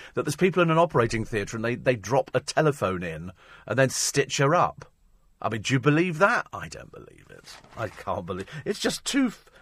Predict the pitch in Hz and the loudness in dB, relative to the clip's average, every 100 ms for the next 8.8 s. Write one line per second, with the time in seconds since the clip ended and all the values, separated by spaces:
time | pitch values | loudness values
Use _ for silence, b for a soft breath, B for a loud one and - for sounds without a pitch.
0 | b 190 - 277 247 139 131 - 208 - | b -8 -2 -2 0 2 0 2 2 2
1 | - 143 107 87 - - b b b b | 0 -2 -2 -6 -8 -14 b b b b
2 | 113 113 127 131 - 139 135 - 127 113 | -6 -4 -2 -2 0 -2 0 -2 0 0
3 | - _ _ - - - 139 131 117 135 | -2 _ _ -16 -16 -10 -6 -4 2 2
4 | 127 110 123 113 110 B B 196 220 196 | 2 2 2 2 0 B B 6 6 6
5 | 220 220 240 247 294 214 208 226 214 190 | 4 6 4 6 4 6 4 6 4 2
6 | - 254 254 - 135 107 110 87 78 73 | 0 2 2 0 -4 -2 -4 -4 -8 -10
7 | 139 _ b b b - 156 185 190 190 | -10 _ b b b -4 4 6 6 4
8 | 143 156 160 156 139 143 143 | 2 2 2 0 2 2 0